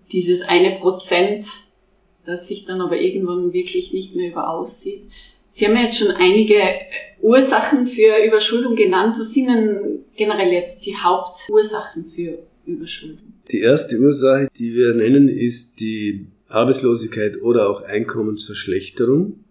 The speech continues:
Speaker 2: Das heißt, man geht von einem gewissen Niveau aus und warum auch immer wird das Einkommen schlechter. Da bewirken Schulden dann öfter mal die Überschuldung, eben weil es nicht mehr geht.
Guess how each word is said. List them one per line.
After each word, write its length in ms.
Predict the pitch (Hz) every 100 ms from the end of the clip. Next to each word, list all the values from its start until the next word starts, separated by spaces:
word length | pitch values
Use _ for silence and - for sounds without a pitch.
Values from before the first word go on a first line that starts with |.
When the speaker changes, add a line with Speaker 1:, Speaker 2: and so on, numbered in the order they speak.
| _
Speaker 2:
Das 120 | 113
heißt, 300 | 127 135 135
man 80 | 127
geht 200 | 127 131
von 180 | 135 123
einem 80 | 117
gewissen 400 | 120 120 123 117
Niveau 500 | 113 107 104 110 -
aus 580 | 92 101 120 147 147
und 220 | 123 117 113
warum 300 | 104 113 117
auch 180 | 98
immer 580 | 104 113 120 123 123 110
wird 320 | 98 104 -
das 180 | 98 -
Einkommen 540 | - 90 98 - 92 90
schlechter. 580 | 85 90 - - 92 - _
Da 640 | 107 104 113 120 117 - _ _
bewirken 540 | - 104 107 120 120 110
Schulden 420 | 107 107 120 110
dann 540 | 104 98 104 107 104 -
öfter 320 | 107 - 104
mal 200 | 101 95
die 160 | 98
Überschuldung, 680 | 95 107 113 123 123 123 117
eben 160 | 87 101
weil 120 | 95
es 120 | 90
nicht 240 | 92 90 -
mehr 120 | 90
geht. 400 | 85 76 -